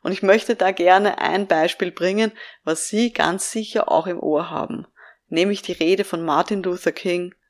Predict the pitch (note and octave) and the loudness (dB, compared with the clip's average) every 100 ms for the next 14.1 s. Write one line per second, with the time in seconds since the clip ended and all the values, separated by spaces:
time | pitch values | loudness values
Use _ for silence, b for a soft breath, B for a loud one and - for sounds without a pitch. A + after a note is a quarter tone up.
0 | _ - C#3+ D#3+ F3 E3+ F3 - C#3+ D#3 | _ -2 0 2 0 -6 -6 -6 -4 -4
1 | D3 D3 - _ B B B B B B | -4 -8 -18 _ B B B B B B
2 | - F3+ F#3+ E3+ F#3 B3 G3+ D3 D#3 E3 | -6 -6 0 2 4 4 2 2 0 -2
3 | - E3+ E3+ - E3 G#3+ B3 A#3+ - - | -4 -4 -4 -2 -2 0 0 -2 -6 -4
4 | G#3+ G#3+ G#3 F#3+ F3+ F3 F3 C#3 - D3 | -2 2 2 2 0 0 0 -2 -2 -2
5 | F#3 G#3 G3+ - A#3 A3+ - - F#3 F#3 | -2 -2 -4 -2 0 0 -2 -2 0 0
6 | F3+ - - F#3+ G3 F#3 A3+ A3+ F3+ - | -4 -6 -6 -2 0 2 2 0 -2 -6
7 | - - F#3 A#3+ C4+ - - E3+ G#3 G3 | -14 -4 0 0 -2 -4 -2 -2 -2 -2
8 | D3+ C3+ D3 D#3+ D3 D#3+ G#3+ - G3+ B | -2 -2 -4 -6 -4 -4 -4 -6 -6 B
9 | B B - E3+ F3 F3+ F3 - E3+ D#3+ | B B -4 -4 -4 -6 -8 -4 -2 -4
10 | - B3+ B3+ - D3 D3+ F3+ A#3+ - B | -2 -2 -2 -4 -4 -2 -4 -4 -8 B
11 | B B _ - F#3+ F#3+ F#3+ F#3+ A3+ C#4+ | B B _ -4 -2 -2 -4 -2 -2 -4
12 | B B _ F#3+ G3+ E3+ E3 G3+ A#3 - | B B _ 0 2 4 4 2 -2 -2
13 | B2+ C#3+ - - A3 A#3 - - A#3 B3 | 2 2 2 0 0 0 -2 -2 2 4
14 | A#3+ | 2